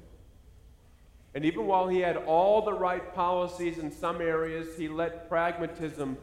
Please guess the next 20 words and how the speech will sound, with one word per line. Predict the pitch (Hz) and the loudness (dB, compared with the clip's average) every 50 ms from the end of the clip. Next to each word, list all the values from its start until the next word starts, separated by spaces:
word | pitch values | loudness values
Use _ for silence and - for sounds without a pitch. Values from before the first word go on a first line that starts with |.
| - - - - - | -14 -20 -18 -8 -4
he | 165 160 | -4 -2
let | 156 165 175 175 175 - - | 0 0 0 0 -2 -4 -2
things | 185 180 175 175 170 170 | -2 0 0 0 -2 -2
which | 165 160 - 165 | -4 -6 -4 -2
would | 170 160 151 | -4 -2 0
be | 160 160 156 160 160 160 - - | 0 -2 -2 -4 -8 -10 -12 -10
easier | 180 180 180 185 185 175 - 175 170 151 147 143 135 127 123 - - - | -8 -6 -6 -6 -6 -8 -8 -6 -4 -2 -2 -2 -2 -4 -4 -8 -12 -16
to | 131 | -18
see | - - - - 170 165 160 151 135 127 120 113 | -18 -14 -6 -2 0 0 0 0 -2 -4 -6 -8
and | 113 127 - | -10 -12 -12
to | 127 127 | -14 -16
feel | - - - 156 147 147 139 127 123 120 - - | -14 -8 -4 -2 -2 -2 -2 -4 -4 -6 -10 -10
creep | - 160 143 131 - 147 | -8 -8 -8 -8 -6 -4
in | 139 135 131 123 117 110 - - - - - - | -4 -4 -4 -4 -6 -10 -12 -12 -14 -14 -10 -10
to | |
his | 135 123 - - | -10 -10 -8 -6
policies | 147 135 131 131 127 127 - 131 123 120 117 - - | -4 -2 -2 -2 -4 -4 -6 -8 -8 -8 -10 -10 -8
in | 131 120 117 117 - - - - - - - - | -8 -8 -8 -10 -14 -18 -20 -20 -20 -20 -14 -8
other | 120 123 123 117 | -8 -6 -6 -6
places. | 113 - - 123 110 104 98 - - - | -8 -10 -8 -6 -6 -6 -6 -10 -16 -18